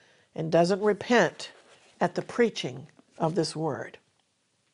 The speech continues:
Well, this account in the book of Jonah tells us that God's word is power. Our job is to share this message.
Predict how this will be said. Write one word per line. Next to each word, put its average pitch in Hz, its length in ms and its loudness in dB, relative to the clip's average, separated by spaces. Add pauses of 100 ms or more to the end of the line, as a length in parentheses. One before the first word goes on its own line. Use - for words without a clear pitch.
(1080)
Well, 240 180 8
this 269 200 6
account 254 380 4
in 233 60 2
the 220 60 6
book 240 160 4
of 220 80 6
Jonah 226 280 6
tells 226 320 4
us 233 200 2
that 147 180 -2
God's 196 500 4
word 196 520 4
is 202 400 4
power. 190 760 2 (600)
Our 254 200 6
job 175 420 2
is 214 280 6
to 247 200 2
share 269 640 4
this 165 240 0
message. 147 600 -6